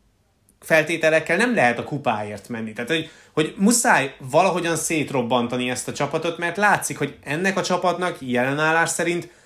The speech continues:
megvannak a korlátai. Mivel lehetne ezt valahogyan megvariálni, bővíteni a centerposztot, és nem is feltétlen az első sorba kell berakni Eichelt, mert azt lehetett látni, hogy Stevensonnak egyébként nagyon jó a kapcsolata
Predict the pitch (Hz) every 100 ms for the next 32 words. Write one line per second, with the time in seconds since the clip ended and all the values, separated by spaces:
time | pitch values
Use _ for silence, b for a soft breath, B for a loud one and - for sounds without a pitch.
0 | b b 151 175 139 123 120 107 131 117
1 | 120 113 117 110 175 208 175 151 139 143
2 | 135 123 147 147 131 127 110 123 139 180
3 | 185 170 170 170 - B B B 127 185
4 | 151 135 131 110 104 170 190 185 160 185
5 | 196 - B B 180 269 302 - 190 180
6 | 190 190 190 247 - 151 - 123 113 120
7 | 127 107 117 110 - 117 110 107 107 101
8 | - 139 147 143 - 165 240 170 135 -
9 | 151 156 127 - 156 190 151 185 190 190
10 | 185 180 202 240 147 131 123 - 135 -
11 | 143 131 143 123